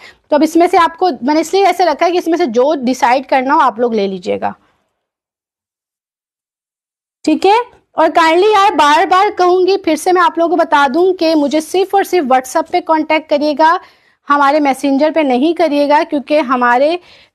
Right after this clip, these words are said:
दो, हमारे पेज से दो पेज लोगों ने फेक बनाए हुए हैं, तो काइंडली उनको मैसेंजर ना मैसेज करिएगा बिल्कुल भी, ठीक है। मैसेंजर पे हम लोग डील नहीं करते, अगर हमें कॉन्टैक्ट करना है तो मेरे WhatsApp पे करिएगा,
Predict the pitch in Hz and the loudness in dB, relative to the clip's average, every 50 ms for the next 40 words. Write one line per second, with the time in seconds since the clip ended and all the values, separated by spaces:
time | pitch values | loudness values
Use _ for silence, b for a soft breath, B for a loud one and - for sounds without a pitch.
0 | _ 208 208 285 302 330 359 381 370 - - 233 285 269 254 247 233 269 269 269 | _ -4 0 0 2 2 2 0 -2 -6 -4 -2 0 0 2 2 0 2 2 2
1 | 269 302 339 330 - 302 302 330 311 - 359 370 294 240 254 285 330 349 330 311 | 2 0 0 0 0 0 0 0 -2 -2 -2 0 0 2 2 2 0 2 0 0
2 | 294 311 - 294 269 262 269 285 294 294 - 294 262 247 240 240 269 240 226 226 | 0 0 0 -2 0 0 0 -2 -2 -2 0 0 0 0 0 -2 -2 0 0 0
3 | 240 269 294 311 320 302 320 330 370 415 b b b b b b b _ - 285 | 0 0 0 0 0 0 0 0 -2 -4 b b b b b b b _ -6 -6
4 | 247 - 285 277 277 277 294 311 339 - 302 294 294 269 339 339 320 294 269 - | -2 0 0 2 2 2 2 2 2 2 0 0 0 0 0 0 0 0 -2 -2
5 | 302 277 269 240 285 285 269 254 247 262 294 285 277 277 - 302 - - - 269 | -2 -2 0 0 0 0 0 0 0 0 0 0 -2 -2 -4 -8 -6 -2 -2 -2
6 | 247 277 277 302 294 226 208 254 254 247 - 285 277 240 208 190 190 - 269 254 | 0 0 0 0 -2 0 -2 -2 -2 0 0 -2 0 0 0 -2 -2 -4 -6 -4
7 | - 330 339 311 - 330 - 269 269 254 302 302 320 311 285 262 277 294 320 320 | -2 0 0 0 0 0 0 0 0 0 0 0 2 0 2 2 2 2 0 0
8 | 269 240 269 269 262 247 226 226 285 311 320 294 277 262 - 311 339 392 392 B | 0 -2 -2 0 0 0 0 0 0 0 0 -2 -2 -2 -2 -2 -2 -2 -4 B
9 | B B B B B B - 254 277 294 294 285 277 294 349 359 359 339 330 320 | B B B B B B -2 0 2 2 2 2 0 0 0 0 0 0 0 0
10 | 330 330 330 320 - 311 294 294 302 302 330 320 339 359 370 339 294 277 277 269 | 0 -2 -2 -2 -2 -2 0 0 0 0 2 2 0 0 0 0 0 2 2 2
11 | 247 254 254 254 - 294 277 277 - 285 277 - 220 190 196 190 185 190 175 | 2 0 0 0 -4 -4 -4 -2 -4 -4 -2 -2 -2 -2 -2 -4 -2 -2 -4